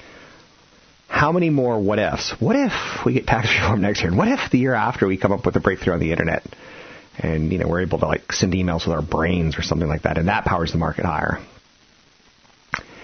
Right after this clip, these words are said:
Uh, it's all wonderful. But a lot like the movie The Jerk, where he comes up with a new form of, uh,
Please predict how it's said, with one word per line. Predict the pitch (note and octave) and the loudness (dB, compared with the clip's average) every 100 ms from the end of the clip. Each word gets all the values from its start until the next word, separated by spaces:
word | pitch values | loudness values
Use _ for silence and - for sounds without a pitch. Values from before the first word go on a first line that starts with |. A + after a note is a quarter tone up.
| - - | -20 -6
Uh, | - - - | -2 -2 -4
it's | - | 0
all | A#2 A#2+ | 2 2
wonderful. | A2+ G2+ - B1+ - - - - - - - - | 0 0 -2 -6 -8 -16 -18 -18 -20 -20 -8 0
But | G#2+ F#2+ - | 2 0 -2
a | - | -2
lot | G2+ C3+ - | 2 2 2
like | F3 | 0
the | - | 2
movie | A#2+ A2 | 2 2
The | F#2 | 0
Jerk, | E2+ F#2 A#2 - - - G2 | 2 0 0 -4 -8 -8 -2
where | F2+ F2 E2+ E2+ | 0 0 0 0
he | F2 F#2+ - | -2 -6 -10
comes | - G2 F2+ | -2 0 2
up | F2+ - | 0 -2
with | D#2 | 0
a | |
new | E2 E2+ | 0 0
form | - E2+ F2 | 0 0 0
of, | E2 D#2 D#2 - - - - - - - - | 0 -2 -4 -14 -18 -18 -20 -20 -20 -20 -8
uh, | - | -6